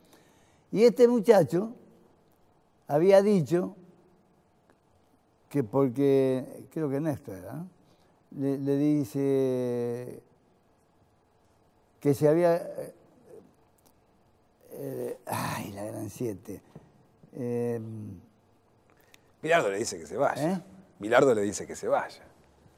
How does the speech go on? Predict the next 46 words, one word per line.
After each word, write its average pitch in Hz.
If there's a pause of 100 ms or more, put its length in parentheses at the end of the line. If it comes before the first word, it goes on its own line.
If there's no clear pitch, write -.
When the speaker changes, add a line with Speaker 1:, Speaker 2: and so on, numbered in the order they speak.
(140)
Speaker 1:
¿A 90
mí? 156
Speaker 2:
No, 160
no, 147
no, 131
a 92
Goicoechea. 104
En - (640)
Speaker 1:
Ah, 226
Speaker 2:
ese 220
Speaker 1:
sí, 233
Speaker 2:
momento. 165
Speaker 1:
le, 143
le 143
dijo 160
que 147
se 147
vaya. 190
Speaker 2:
Sí. 123 (1400)
Speaker 1:
No, 151
"¿Cómo 208
vas 185
a 175
bancar 165
Speaker 2:
Claro, -
Speaker 1:
esto?", 160
y 147
qué 156
sé 160
Speaker 2:
sí. 196
Speaker 1:
yo. 170 (380)
Y 180
digo, 202
"Pibe, 170 (800)
con 175
el 165
respeto 190
que 180
usted 170
me 165
merece, 147 (1500)
yo 214
estudio 208
los 139
arqueros". 107
Speaker 2:
Claro. -